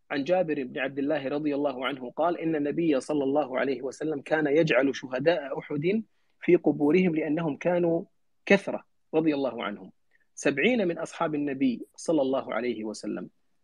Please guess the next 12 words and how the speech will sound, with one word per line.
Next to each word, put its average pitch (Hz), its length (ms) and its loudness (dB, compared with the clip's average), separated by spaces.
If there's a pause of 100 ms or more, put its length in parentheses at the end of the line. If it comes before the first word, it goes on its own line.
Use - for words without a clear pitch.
(200)
استشهدوا، 110 560 2 (360)
فكان 214 380 6
يجعل 190 460 2
في - 80 -12
القبر 185 680 -2 (460)
الاثنين 190 920 -4
أحيانًا، 120 520 -4
وأحيانًا 180 640 2
يجعلهما 160 560 2
في 151 180 0
ثوب 180 360 4
واحد، 127 360 -2